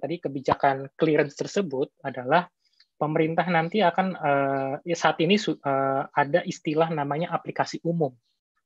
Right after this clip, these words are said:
yaitu aplikasi-aplikasi yang memang, eh, menurut, eh, mereka itu akan digunakan oleh banyak pihak. Contoh, saat ini di, eh,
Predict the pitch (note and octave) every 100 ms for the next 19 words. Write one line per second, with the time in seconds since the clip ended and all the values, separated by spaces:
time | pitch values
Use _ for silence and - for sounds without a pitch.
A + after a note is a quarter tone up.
0 | - C3+ C3+ C3+ F3+ F3+ D#3+ D3+ D#3 D3+
1 | - D3+ D3+ C#3+ C3+ - G#3+ G#3+ D3 C3+
2 | C3+ G3+ A3 G3+ _ _ _ _ _ _
3 | D3+ C#3 C3+ C3 C3 C3 C3 D3 D3+ D3+
4 | D3+ - _ D3+ C#3 C3+ C#3 C3+ - D#3+
5 | C4+ C#4 D3 C#3 A3 F3 - D#3 C#3+ D3+
6 | C#3+ C#3+ - - D#3+ D#3+ D3 C3+ C3+ -
7 | C3+ - - _ _ _ - - _ _
8 | _ - B2 C3 D#3+ C#3+ - - - -
9 | - _ - D3+ D3+ - E3 E3+ A3+ F3
10 | D#3 D3+ D3 D3 D3 C#3+ C#3+ C#3+ - C#3+
11 | C3+ C3+